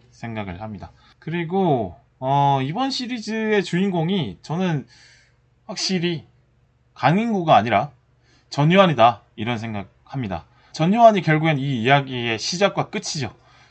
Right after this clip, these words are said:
전요한이 시-, 전요한의 용-, 끝을 모르고 타오르는 욕망이 결국에는 이 다섯 인물들을 모이게 만들었고 그리고 전요한의 패망이 이야기의 끝이니까요.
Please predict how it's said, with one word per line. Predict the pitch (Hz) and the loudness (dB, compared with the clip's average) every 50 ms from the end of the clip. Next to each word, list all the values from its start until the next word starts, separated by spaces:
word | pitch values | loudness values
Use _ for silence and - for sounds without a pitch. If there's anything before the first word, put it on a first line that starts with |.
| _ _ | _ _
전요한이 | _ - 143 147 160 170 175 170 165 160 156 156 151 143 127 113 - - _ _ _ _ _ _ _ _ _ _ _ _ _ _ _ _ _ _ _ _ | _ -2 2 2 4 6 8 8 8 8 8 4 0 -2 -2 -6 -10 -16 _ _ _ _ _ _ _ _ _ _ _ _ _ _ _ _ _ _ _ _
시-, | - - - 185 165 175 | -12 -10 -10 -8 -10 -10
전요한의 | 151 - 151 147 156 170 185 185 185 175 175 165 160 156 156 160 160 151 131 113 - - | -8 -4 0 0 2 4 6 6 8 10 10 10 8 8 6 4 2 2 0 -2 -4 -2
용-, | 135 135 143 156 160 156 - _ _ _ | -2 0 0 0 -4 -6 -8 _ _ _
끝을 | _ - 202 214 - _ _ _ - - - 208 | _ -10 -8 -8 -8 _ _ _ -10 -6 -4 0
모르고 | 180 143 139 139 151 143 143 139 | 2 2 2 2 2 0 0 0
타오르는 | 143 - 165 170 170 165 151 143 | 0 2 2 2 2 2 0 -2
욕망이 | 127 120 123 131 135 143 143 139 139 143 160 180 196 190 - - - - - _ _ | -2 -4 -4 -2 2 4 4 4 2 2 0 -2 -4 -6 -8 -16 -20 -20 -20 _ _
결국에는 | - 135 135 139 147 139 143 143 139 135 | -2 -2 0 0 0 0 0 0 0 0
이 | 131 127 | -2 -4
다섯 | - - 131 127 143 151 139 - _ _ _ | -2 -2 -2 0 0 0 -2 -2 _ _ _
인물들을 | - 143 131 135 143 147 135 127 131 123 117 | -6 -2 0 0 0 0 0 0 -2 -2 -2
모이게 | 104 107 117 131 120 131 | -2 -2 -2 -2 -2 -4
만들었고 | 110 92 90 92 101 131 127 101 - - - 120 95 - - - - _ _ _ | -6 -6 -6 -6 -6 -6 -6 -8 -8 -8 -8 -8 -8 -10 -16 -20 -20 _ _ _
그리고 | - - 131 120 127 123 | -6 -4 -2 0 0 -2
전요한의 | - - 123 120 127 131 139 135 131 123 120 | -2 -2 -4 -2 0 2 2 2 2 0 -2
패망이 | - - 214 208 202 190 165 156 165 185 202 - | -2 0 2 4 4 4 4 4 2 0 -2 -4
이야기의 | - 117 120 131 123 117 117 110 | -6 -2 0 0 0 0 -4 -8
끝이니까요. | - - - - - 147 110 - - 101 123 151 | -8 -10 -10 -6 -6 -6 -6 -6 -4 -4 -4 -4